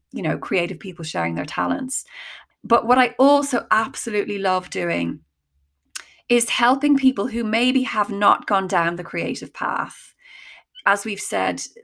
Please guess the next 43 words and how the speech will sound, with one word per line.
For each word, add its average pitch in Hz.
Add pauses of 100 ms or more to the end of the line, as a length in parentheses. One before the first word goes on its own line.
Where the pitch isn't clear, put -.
it 226
may 196
have 196
been 196
something 185
that 175
was 190
a 185
very 190
big 185
part 180
of 170
their 175
lives 170
when 180
they 170
were 180
children 247
or 160
up -
to, -
you 175
know, 160
their 151
teenage 220
years. 185 (520)
And 196
then 170
adulting 240
took 214
over 196
and, 208
and 220
life 285
just -
kind 247
of 214
took -
them 208
in 185
a 180
different 190
direction. 175